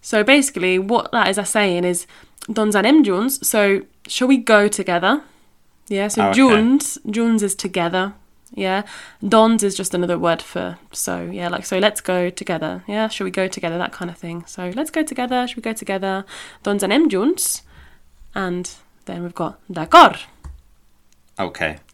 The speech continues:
Speaker 1: Okay, there we go. Good. Tricky stuff, yeah. Throw in a few new bits and bobs, um, but, you know, it's good to know these words like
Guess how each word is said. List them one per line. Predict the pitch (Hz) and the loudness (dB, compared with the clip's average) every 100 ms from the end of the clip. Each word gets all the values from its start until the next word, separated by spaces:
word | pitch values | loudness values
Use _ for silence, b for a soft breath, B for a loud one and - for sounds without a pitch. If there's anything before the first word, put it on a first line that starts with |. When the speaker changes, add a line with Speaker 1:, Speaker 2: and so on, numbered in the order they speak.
| _ | _
Speaker 1:
Okay, | 240 240 302 165 208 _ - | 0 4 4 4 -4 _ -8
there | 185 | -4
we | 180 | 0
go. | 220 339 185 175 B B B B - | 6 8 6 2 B B B B 6
Good. | 381 220 - - - _ | 8 8 4 -2 -4 _
Tricky | - 311 202 | 0 4 4
stuff, | - 196 175 - - | 6 4 2 -12 0
yeah. | 226 247 247 - | 8 10 10 4
Throw | - 285 | 2 4
in | 262 | 4
a | |
few | - 240 226 214 - | 2 0 0 -2 -4
new | 208 208 | -2 -2
bits | 208 214 208 - | -2 2 2 2
and | 202 190 | 0 4
bobs, | 202 202 196 - - - | 6 6 4 -2 -2 -4
um, | 185 170 180 | -2 -4 -4
but, | 190 | -4
you | 196 | -2
know, | |
it's | - | -2
good | - 247 | -4 -2
to | 233 | 0
know | 196 | 0
these | 190 180 | -2 0
words | 190 180 | 2 2
like | 180 | 0